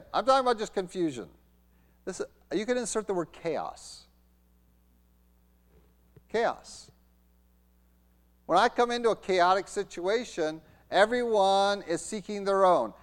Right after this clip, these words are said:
And the first thing I do when I walk into an environment like that is I take control because that is completely ungodly. When you come in here to Word Life Clubs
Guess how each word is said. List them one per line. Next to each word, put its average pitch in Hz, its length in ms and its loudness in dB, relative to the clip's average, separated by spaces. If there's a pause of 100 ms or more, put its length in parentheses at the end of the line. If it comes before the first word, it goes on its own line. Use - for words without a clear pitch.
(140)
And 147 120 -4
the 143 60 -6
first 226 360 2
thing 220 160 0
I 208 140 2
do 214 240 2
when 208 80 2
I 170 80 2
walk 180 380 6
into 202 280 -2
an 190 60 -2
environment 202 440 4
like 208 200 4
that 226 380 4 (180)
is 147 160 0
I 165 160 10
take 185 280 0
control 214 580 4
because 170 420 2
that 165 180 6
is 151 140 -2 (220)
completely 208 600 0
ungodly. 147 600 4 (300)
When 147 160 -6
you 226 100 -4
come 240 240 2
in 247 120 -4
here 240 220 2
to 202 60 4
Word 185 200 4
Life 196 260 6
Clubs 254 460 4